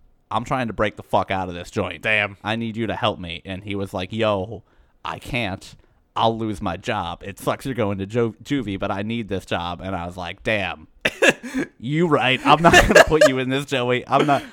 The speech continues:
Speaker 1: you're right. I'm just gonna go back to bed. Don't worry about it, Joey." Uh, and then he leaves, and that's when you get the option to hit him in the back of the head if you're
Speaker 2: Yeah.
Speaker 1: a fucking monster.
Speaker 2: <laughs> Yeah.
Speaker 1: And I said, "No, I'm not a monster. Thank you very much."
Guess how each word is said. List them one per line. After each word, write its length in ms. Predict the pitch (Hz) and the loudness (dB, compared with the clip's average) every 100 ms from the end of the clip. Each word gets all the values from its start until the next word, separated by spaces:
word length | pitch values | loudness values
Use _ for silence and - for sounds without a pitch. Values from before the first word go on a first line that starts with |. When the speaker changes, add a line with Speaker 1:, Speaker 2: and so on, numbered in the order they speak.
| - | -6
Speaker 1:
you're 180 | 156 170 | 0 6
right. 220 | 156 127 | 6 6
I'm 180 | - 170 | 4 2
just 180 | 202 170 | 2 2
gonna 200 | 196 170 | 2 4
go 160 | 160 151 | 6 6
back 320 | 175 190 - | 6 0 -2
to 120 | 202 | -4
bed. 400 | 180 196 151 117 - - | 2 2 2 0 -14 0
Don't 200 | 175 170 | 4 4
worry 380 | 185 202 190 156 | 4 2 4 4
about 300 | 127 117 104 | 4 4 2
it, 100 | 107 | -2
Joey." 460 | 110 135 131 139 131 _ _ - | -2 0 0 -2 -6 _ _ -12
Uh, 220 | 101 85 | -12 -6
and 180 | 101 104 | -6 -4
then 200 | 104 98 | -4 -6
he 180 | 107 123 | -6 -8
leaves, 440 | 110 110 104 110 | -6 -4 -6 -6
and 160 | 104 104 | -6 -2
that's 180 | 113 131 | -2 -2
when 100 | 135 | -4
you 80 | 117 | -2
get 140 | 117 | -4
the 100 | 113 | -4
option 320 | 101 104 117 | -6 -8 -8
to 60 | 98 | -6
hit 140 | 110 | -6
him 80 | 104 | -6
in 80 | 104 | -6
the 60 | 98 | -4
back 260 | 107 104 | -2 -2
of 60 | 101 | -6
the 80 | 90 | -6
head 280 | 127 120 | -2 -2
if 160 | 101 98 | -4 -8
you're 120 | 101 | -6
Speaker 2:
Yeah. 60 | 139 | -6
Speaker 1:
a 40 | |
fucking 400 | - 113 113 98 | 0 0 0 -6
monster. 400 | 101 123 151 - | -4 0 0 4
Speaker 2:
<laughs> 180 | - - | 4 6
Yeah. 160 | 165 202 | 6 6
Speaker 1:
And 60 | |
I 120 | 95 101 | 4 -2
said, 360 | 117 104 - | 0 0 -2
"No, 280 | 123 135 117 | 0 2 4
I'm 140 | 117 120 | 2 2
not 180 | 110 | 0
a 40 | 104 | 0
monster. 420 | 120 180 - 113 | -2 -2 -4 -6
Thank 260 | 104 101 107 | -4 -6 -4
you 80 | |
very 220 | 101 90 98 | -4 -4 -4
much." 340 | 110 107 - | -4 -4 -8